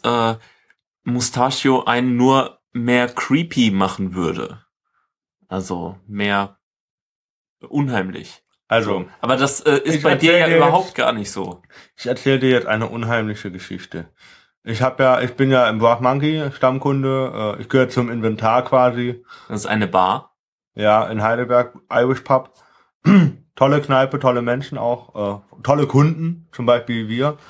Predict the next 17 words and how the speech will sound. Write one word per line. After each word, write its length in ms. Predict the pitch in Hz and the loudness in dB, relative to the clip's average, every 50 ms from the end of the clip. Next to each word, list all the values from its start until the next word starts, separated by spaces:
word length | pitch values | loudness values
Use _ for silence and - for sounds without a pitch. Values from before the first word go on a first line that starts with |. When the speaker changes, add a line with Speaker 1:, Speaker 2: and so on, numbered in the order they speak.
| - - - _ _ _ _ - | -20 -20 -20 _ _ _ _ -8
Speaker 2:
Ähm, 340 | 107 107 107 107 110 110 110 _ _ _ _ _ _ _ _ _ _ _ _ _ _ _ _ _ _ _ _ _ _ _ _ | -8 -6 -6 -6 -10 -12 -16 _ _ _ _ _ _ _ _ _ _ _ _ _ _ _ _ _ _ _ _ _ _ _ _
aber, 640 | - 117 117 117 123 123 123 123 123 98 113 117 117 | 2 2 4 6 6 6 8 6 6 6 4 2 2
ähm, 240 | 113 117 117 113 110 _ _ _ _ _ _ _ - _ _ | 2 0 -8 -10 -14 _ _ _ _ _ _ _ -20 _ _
dann 180 | - 113 113 113 | -4 -2 0 2
hab 140 | 123 127 120 | 0 0 0
ich 120 | 123 - | -2 0
auch 200 | 123 107 117 110 | 2 2 2 2
dem 300 | - 123 113 110 113 110 - | 0 -2 -2 -2 -2 -4 -2
Tim, 300 | - 139 139 143 151 139 | 0 0 0 2 0 -2
dem 140 | 131 120 110 | -2 0 2
Barkeeper, 480 | 120 110 117 - - 131 - 127 123 | 2 2 2 0 -2 -4 -2 -2 -2
gesagt 360 | 123 123 123 120 117 117 - | -2 0 -2 -2 -2 -2 -6
dann 100 | 127 117 110 | -6 -4 0
so, 240 | 123 120 117 - _ _ _ _ _ _ | -2 -2 -2 -4 _ _ _ _ _ _
"Weißt 260 | - 113 117 120 - | 2 2 2 2 -2
du, 60 | 131 127 | -6 -6
Tim, 400 | - - 135 131 135 135 135 | 0 0 0 0 0 -6 -10